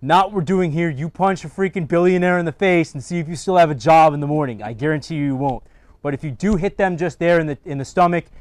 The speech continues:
area, um, you'll soften them up and get them to move out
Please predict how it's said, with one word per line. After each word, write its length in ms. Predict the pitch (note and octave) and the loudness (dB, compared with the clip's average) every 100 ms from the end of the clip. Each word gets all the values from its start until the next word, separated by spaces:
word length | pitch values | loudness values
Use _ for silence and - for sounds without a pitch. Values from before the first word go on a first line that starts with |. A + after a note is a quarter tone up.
| - - - | -20 -10 2
area, 540 | G3+ G3+ G3 F3+ F3 - _ _ - | 6 6 6 6 4 -2 _ _ -6
um, 260 | C3 C#3+ C#3 _ _ _ _ _ _ - | -4 -4 -8 _ _ _ _ _ _ -8
you'll 160 | C#3+ | -6
soften 480 | C3+ F3 D#3+ D3+ F3 | 0 4 6 4 0
them 160 | D#3+ D3 | 0 2
up 200 | C#3+ - _ _ - | 2 0 _ _ -10
and 260 | C#3 G#2+ - | -10 -8 -2
get 200 | D3+ - | 0 0
them 180 | D3 - | -2 -2
to 120 | C#3+ | -4
move 260 | C#3 D3 | -2 -2
out 300 | C3+ C3 B2 | 0 0 0